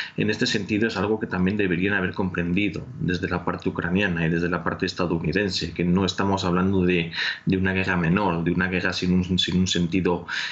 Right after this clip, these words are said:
eh, estratégico. Eh, estamos hablando de algo muy importante.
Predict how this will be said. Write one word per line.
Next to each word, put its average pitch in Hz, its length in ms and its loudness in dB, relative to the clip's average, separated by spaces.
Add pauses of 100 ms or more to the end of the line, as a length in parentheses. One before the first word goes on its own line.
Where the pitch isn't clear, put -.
(120)
eh, 87 540 2
estratégico. 90 880 -4 (180)
Eh, 82 300 -2
estamos 92 400 -2
hablando 95 380 2
de 101 140 0
algo 101 280 0
muy 95 500 2
importante. 107 800 0